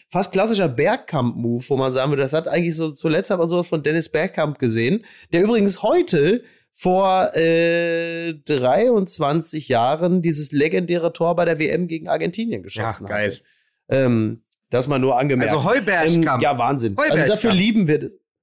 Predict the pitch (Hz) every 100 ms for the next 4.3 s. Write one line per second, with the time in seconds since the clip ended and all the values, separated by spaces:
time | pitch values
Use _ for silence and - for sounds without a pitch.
0 | _ 120 226 214 196 160 - - _ 330
1 | 302 - - 277 220 - - 151 147 330
2 | 226 277 320 240 170 127 214 254 175 214
3 | 208 175 - 139 135 156 208 220 - 175
4 | 180 196